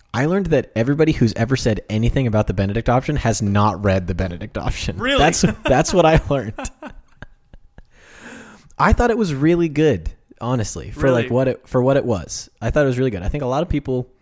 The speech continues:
Speaker 1: if you don't know about The Benedict Option, you don't know who Rod Dreher is. Rod Dreher is a guy who's, like, a journalist and a, a writer. He used to be Catholic, but he converted to Orthodoxy. And so everyone's, like, mad at him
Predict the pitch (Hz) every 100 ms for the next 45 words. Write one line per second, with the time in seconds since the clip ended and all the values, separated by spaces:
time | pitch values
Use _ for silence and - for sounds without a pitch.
0 | _ _ _ - 135 170 190 190 147 120
1 | 95 85 90 85 95 92 90 101 120 113
2 | 95 87 82 80 - - _ _ - 107
3 | 151 127 113 110 107 90 87 90 101 85
4 | 85 82 92 104 98 92 95 90 87 -
5 | 87 87 82 90 92 95 123 - 135 -
6 | 104 - 101 92 87 87 95 101 90 87
7 | - 82 87 - 82 - _ _ - -
8 | 101 - 90 110 135 135 123 98 90 90
9 | 92 95 92 80